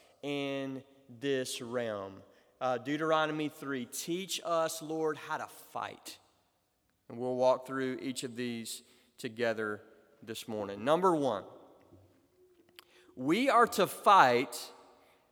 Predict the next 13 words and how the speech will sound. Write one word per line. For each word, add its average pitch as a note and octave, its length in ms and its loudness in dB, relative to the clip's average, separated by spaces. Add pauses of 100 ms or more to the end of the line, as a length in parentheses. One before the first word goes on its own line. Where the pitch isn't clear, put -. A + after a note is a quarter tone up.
(100)
as F3+ 300 8
Christians C3 960 2 (840)
because D#3+ 460 6
God D#3 640 12
has D#3+ 300 6
already G#3 840 12
crushed D3 800 2 (160)
our C3 640 6 (220)
enemies. A#2+ 760 -2 (920)
And B2 160 -2
you B2 80 -2
see F3 260 -2
this C3 580 -2